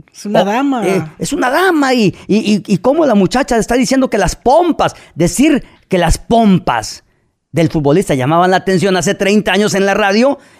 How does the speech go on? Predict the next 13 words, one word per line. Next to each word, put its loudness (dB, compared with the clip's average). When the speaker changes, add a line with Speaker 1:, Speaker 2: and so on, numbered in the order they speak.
Speaker 2:
cállate, -4
o -6
sea, -6
la -8
gente, -4
"¿Qué 0
está 0
diciendo? 2
¿Qué 2
le 4
vio 4
las -2
pompas? -4